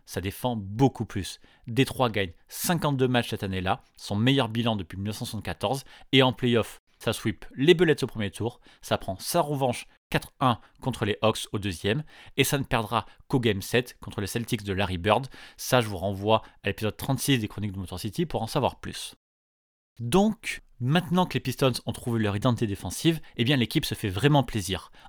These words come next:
Enfin, les Thomas, Laimbeer, Rodman, Mahorn, eh bien, ils se plaisent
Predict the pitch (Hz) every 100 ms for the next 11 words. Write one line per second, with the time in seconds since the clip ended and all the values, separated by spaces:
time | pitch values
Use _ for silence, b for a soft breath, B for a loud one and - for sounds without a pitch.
0 | - 151 - - 135 156 B B - 104
1 | 110 - _ - 143 135 131 - 113 143
2 | 143 127 131 107 139 135 131 127 123 127
3 | 127 117 135 B B 120 120 143 b b
4 | 120 - 113 - 135 135 135